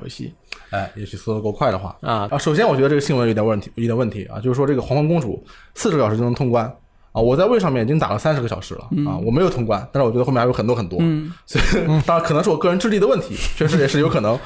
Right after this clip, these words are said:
Speaker 2: 但是我觉得很多玩家确实也可能是要打超过五十个小时的时间的，
Speaker 3: 嗯，嗯，嗯。
Speaker 2: 因为这个游戏本身也算是一款流程比较长的一个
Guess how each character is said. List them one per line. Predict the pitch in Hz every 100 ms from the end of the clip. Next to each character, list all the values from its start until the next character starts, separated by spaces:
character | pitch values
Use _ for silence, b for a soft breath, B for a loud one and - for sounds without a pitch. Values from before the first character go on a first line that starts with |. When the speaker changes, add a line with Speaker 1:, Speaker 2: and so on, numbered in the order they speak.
| B B -
Speaker 2:
但 | 160
是 |
我 | 127
觉 | 117
得 | 131
很 | - 107
多 | 160
玩 | 113
家 | 110 110
确 | -
实 | 107 110 B B
也 | - 113
可 | - 101
能 | 92
是 | -
要 | 110
打 | 87
超 | - 127
过 | 117 117
五 | 104
十 | 101 113
个 |
小 | 107
时 | 92
的 | 98
时 | 165
间 | 160 156
的， | 165
Speaker 3:
嗯， |
嗯， | 165
嗯。 |
Speaker 2:
因 | 151
为 |
这 | 151
个 | 156
游 | 143
戏 | 147
本 | - 95
身 | 160 190
也 | 143
算 | 98 156
是 | -
一 | 123
款 | 107 90
流 | 117
程 | 135
比 |
较 | 98
长 | - - 113
的 | 143
一 | 104
个 | 90